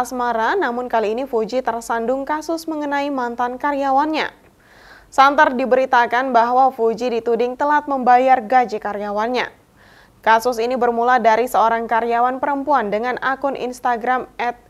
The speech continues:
hey underscore j mengaku pernah bekerja sebagai karyawan Fuji. Namun gajinya terlambat dibayar. Akun at hi underscore j mengunggah soal mutasi rekening ketika Fuji baru saja mentransfer sejumlah uang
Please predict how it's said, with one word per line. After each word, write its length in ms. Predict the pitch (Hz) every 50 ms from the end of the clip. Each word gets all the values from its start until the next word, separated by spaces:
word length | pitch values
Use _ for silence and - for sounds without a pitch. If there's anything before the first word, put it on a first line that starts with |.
| _ _ _
hey 480 | - 254 285 330 320 320 302 302 - - -
underscore 560 | 294 302 269 254 247 247 - - 262 247 240 226 208
j 320 | - 214 202 226 302 466 - - - - - _ _
mengaku 560 | 214 220 220 214 214 220 - 269 277 262 269
pernah 400 | 269 240 233 226 233 240 262 262
bekerja 560 | 226 202 214 220 226 214 214 196 226 247 247
sebagai 480 | 240 - 233 202 214 214 208 233 247 254
karyawan 560 | 254 302 302 302 294 277 269 269 277 269 269
Fuji. 480 | - 269 277 240 - 285 226 - - - - _ _ _ - - - - _
Namun 320 | - 220 247 254 269 277 240
gajinya 400 | 233 233 208 233 254 262 262 254
terlambat 480 | 247 226 233 240 247 247 247 269 269
dibayar. 720 | 269 254 240 208 240 254 285 294 269 214 - - - - - - _ _ _ - _ _
Akun 400 | - 226 240 240 277 285 262 - - 226
at 160 | 247 262 254
hi 400 | 277 - 262 294 277 269 269 - - -
underscore 640 | 302 302 285 269 285 277 - - 269 254 254 247
j 240 | 208 214 240 254 254
mengunggah 640 | 262 254 240 240 233 233 233 233 233 226 233 254 262
soal 400 | 262 - 269 214 - 226 240 240
mutasi 480 | 233 233 233 247 247 269 262 - 277 240
rekening 400 | 240 226 - 220 220 254 349 466
ketika 400 | 311 247 214 185 - 233 254 247
Fuji 320 | - 208 208 208 - 247
baru 240 | 247 214 202 202 226
saja 400 | 226 - 233 226 208 233 247 269
mentransfer 720 | 294 349 359 370 359 320 302 302 302 302 - 294 285 294
sejumlah 560 | 285 - 294 262 226 247 233 233 233 240 -
uang 320 | - 214 190 208 254 427